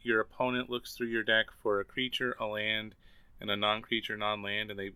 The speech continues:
they give it to you. It's like asking your opponent to pick the, the worst three cards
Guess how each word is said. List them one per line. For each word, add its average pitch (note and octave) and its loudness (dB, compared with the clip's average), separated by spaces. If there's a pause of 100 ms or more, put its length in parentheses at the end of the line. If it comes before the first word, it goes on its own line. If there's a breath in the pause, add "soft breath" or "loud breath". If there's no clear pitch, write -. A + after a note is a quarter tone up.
they G2+ 0
give G2+ -4
it A#2 -6
to C3 -4
you. C#3 -6 (600)
It's G#2+ -2
like G#2 4 (260)
asking A#2+ 4
your A2 -2
opponent A2 -4
to - -14
pick - -4
the, G#2 -2 (120)
the G#2+ -6
worst G#2 -4
three A2 -4
cards A2 0